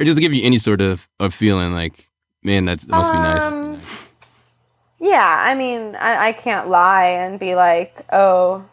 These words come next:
Speaker 2: that'd be, that'd be nice." Um, but I, I don't know. I just really feel, like, a sense of peace around everything,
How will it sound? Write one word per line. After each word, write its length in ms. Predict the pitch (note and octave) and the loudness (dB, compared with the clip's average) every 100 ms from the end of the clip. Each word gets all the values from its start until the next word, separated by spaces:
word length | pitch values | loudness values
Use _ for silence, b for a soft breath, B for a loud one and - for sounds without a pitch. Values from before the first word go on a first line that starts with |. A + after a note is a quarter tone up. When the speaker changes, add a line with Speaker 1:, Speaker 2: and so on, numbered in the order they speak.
| _ - | _ 0
Speaker 2:
that'd 200 | F#3 F#3+ | 0 0
be, 400 | F#3 F3+ F#3+ F#3+ - | -4 -6 -8 -12 0
that'd 180 | F#3 F3+ | 0 0
be 100 | F3+ | -4
nice." 840 | F3 F3+ F3+ F3 G3 - - - _ _ | -2 0 0 -2 -4 -8 -10 -14 _ _
Um, 760 | G3 F#3+ F#3 F3+ F3+ F3 F#3 F#3+ _ b b b b _ | 0 2 2 0 -2 -6 -12 -18 _ b b b b _
but 800 | B3 A#3+ A3+ A3 A3 G#3+ - - _ _ _ _ _ _ _ _ _ _ _ _ _ _ - | 4 6 6 6 6 4 2 -6 _ _ _ _ _ _ _ _ _ _ _ _ _ _ -4
I, 300 | B3 - - _ - | -2 -2 -4 _ -14
I 240 | G#3 G#3 A3 | -10 -6 -4
don't 160 | G#3 | -2
know. 160 | F#3+ F#3 | 0 4
I 200 | F#3 G3 | 4 4
just 300 | A3+ G3+ - | 0 -4 0
really 300 | G#3 G3 G3 | 2 4 2
feel, 300 | - G3+ F#3+ | 2 2 4
like, 200 | F#3+ G3 | 4 2
a 100 | G3 | -2
sense 340 | - F#3+ F#3 G3 | 0 0 0 -6
of 200 | F#3+ - | -8 -8
peace 440 | F#3 F#3 F#3+ - | -8 -6 -4 -4
around 460 | G#3 G3 F#3+ F#3+ G3 | 0 2 2 2 0
everything, 960 | F#3+ F#3 F#3+ G3 G3 G3 F#3+ F#3+ G3 | 0 0 -4 0 0 0 -2 -6 -8